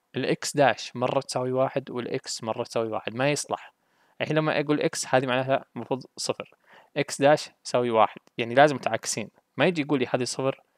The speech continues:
وهذه صفر، أو إن هذه في الحالة هذه واحد واحد.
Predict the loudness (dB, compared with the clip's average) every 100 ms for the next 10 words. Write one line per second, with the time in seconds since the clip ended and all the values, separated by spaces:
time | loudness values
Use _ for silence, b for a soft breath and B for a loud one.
0 | _ _ -6 0 0 -2 -8 -14 -20 _
1 | _ _ _ -4 -4 -4 -2 -2 -4 -10
2 | -8 0 2 4 2 2 0 0 -2 -2
3 | -2